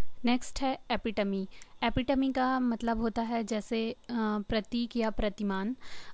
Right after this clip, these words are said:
अ, for example, he is the epitome of modern young man। नेक्स्ट है एपिस्टल, जिसे हम धर्मपत्र भी कहते हैं।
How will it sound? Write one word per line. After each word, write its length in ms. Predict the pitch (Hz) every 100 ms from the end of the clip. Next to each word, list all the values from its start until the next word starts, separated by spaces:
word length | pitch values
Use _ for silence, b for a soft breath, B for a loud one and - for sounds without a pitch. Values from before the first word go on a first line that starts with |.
| 262
अ, 40 |
for 180 | - 262
example, 480 | 254 269 262 269 262
he 260 | 269 269
is 60 | 247
the 120 | 277 - 214
epitome 480 | 214 240 233 233 240
of 120 | 240
modern 480 | - 208 196 185 208
young 380 | 220 185 175 180
man। 280 | 175 170 208 - - B B B -
नेक्स्ट 360 | 240 262 - 285
है 160 | 277 -
एपिस्टल, 640 | 220 226 - - 196 208
जिसे 320 | 202 226 240
हम 260 | 226 247 254
धर्मपत्र 640 | 220 202 202 208 196 214
भी 140 | 202 214
कहते 340 | 220 202 214
हैं। 160 | 226